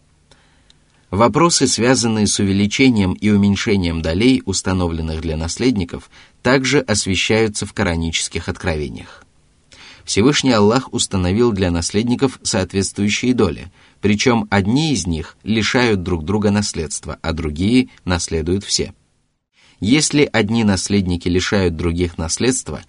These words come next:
то последние не принимают участия в разделе имущества и не получают ничего из наследства покойного.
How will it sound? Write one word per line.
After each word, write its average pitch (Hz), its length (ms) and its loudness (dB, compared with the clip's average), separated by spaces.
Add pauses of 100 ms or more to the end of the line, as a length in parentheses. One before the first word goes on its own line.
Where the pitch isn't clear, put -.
(300)
то 101 140 0
последние 101 640 2
не 101 160 2
принимают 107 580 2
участия 101 500 -2
в 87 60 -2
разделе 82 480 -2
имущества 90 640 -4 (300)
и 127 80 6
не 143 120 6
получают 131 600 4
ничего 104 600 2
из 101 160 -2
наследства 92 600 -2
покойного. 69 640 -6